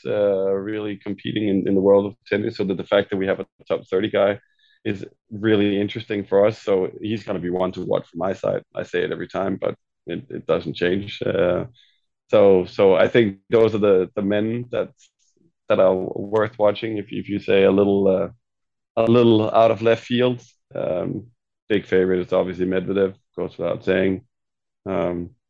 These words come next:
I think he'll be the one to, to, to beat. But then again, there's about twenty players that if, if they beat Medvedev, I'm not gonna be, "Wow, what a shocker," because I think it's quite, quite competitive.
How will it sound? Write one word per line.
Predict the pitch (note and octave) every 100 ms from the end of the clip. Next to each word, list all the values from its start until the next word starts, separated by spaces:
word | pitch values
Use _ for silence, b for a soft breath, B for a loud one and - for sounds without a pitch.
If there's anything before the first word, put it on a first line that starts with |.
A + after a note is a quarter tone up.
| _
I | F#2+
think | F#2+ F#2
he'll | F#2
be | F2+
the | F#2
one | F#2+ F#2+
to, | F2+ G2 F2+ -
to, | G2
to | F#2+ - G2
beat. | G#2 G#2+ -
But | G#2 F#2 - _ _ _ _ _ _
then | G#2
again, | G#2 G#2+ G#2+
there's | G2+ G2+
about | G#2 G#2+ F#2+
twenty | - G#2+ A2
players | - A2 A2+ B2+ -
that | G#2
if, | G2 G2 -
if | G2+ G2+
they | A2+ A2+
beat | G#2+ A#2 A#2 G#2+
Medvedev, | G2+ G2+ A#2 B2+ B2
I'm | A2
not | G#2+ -
gonna | A2+ A2
be, | - A2 G#2+ G2+ - _ _
"Wow, | G2+ G2+
what | F2+ F#2+
a | -
shocker," | - G#2 - - _
because | - G#2 G2 - _ _ _ _ _ _ _ _ _ _ _ F2 - _ -
I | G2
think | G#2 G#2
it's | -
quite, | - - - _ _ _ _ _ _ _ _
quite | - F#2+ -
competitive. | G2 F#2+ G#2 A2 A#2 G2 -